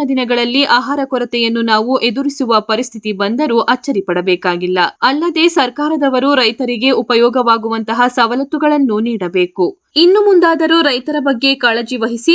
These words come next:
ರೈತ ಬೆಳೆದ ಬೆಳೆಗಳಿಗೆ ಬೆಂಬಲ ಬೆಲೆ ಸಿಗುವಂತೆ ಮಾಡಿ ರೈತರ ಆತ್ಮಹತ್ಯೆಯನ್ನು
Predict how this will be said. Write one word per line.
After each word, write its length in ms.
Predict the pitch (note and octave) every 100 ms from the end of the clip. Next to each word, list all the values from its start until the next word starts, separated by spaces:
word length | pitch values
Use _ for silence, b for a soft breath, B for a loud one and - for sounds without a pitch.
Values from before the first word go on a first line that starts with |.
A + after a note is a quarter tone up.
| F#4
ರೈತ 220 | C4+ D#4+ F4+ E4+
ಬೆಳೆದ 280 | D4 B3 C4+ A#3
ಬೆಳೆಗಳಿಗೆ 540 | A3+ A3+ A#3 A#3 B3+ C#4+
ಬೆಂಬಲ 300 | B3 C4+ D#4 D4 B3+
ಬೆಲೆ 180 | A#3 A3
ಸಿಗುವಂತೆ 460 | A3+ G#3+ G#3+ A3 A3 A3
ಮಾಡಿ 240 | G3+ G#3 C#4 B3+
ರೈತರ 320 | C#4 D#4 D#4+ B3 -
ಆತ್ಮಹತ್ಯೆಯನ್ನು 640 | D#4+ A3 A3+ - A3+ A3